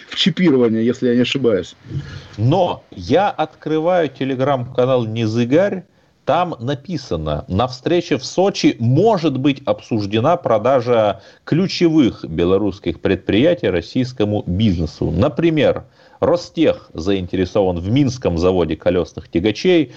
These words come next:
Speaker 2: Это вот те, которые, если что, ядерный апокалипсис устроят.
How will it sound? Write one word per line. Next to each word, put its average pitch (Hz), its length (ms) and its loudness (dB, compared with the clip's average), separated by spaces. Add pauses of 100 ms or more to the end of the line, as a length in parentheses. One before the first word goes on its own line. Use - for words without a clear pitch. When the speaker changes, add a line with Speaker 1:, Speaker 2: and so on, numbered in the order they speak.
(120)
Speaker 2:
Это 120 220 0
вот 98 240 -2
те, 98 540 2
которые, 87 380 0
если 82 200 -4
что, - 180 -4
ядерный 85 420 0
апокалипсис 80 640 -4
устроят. 76 540 -2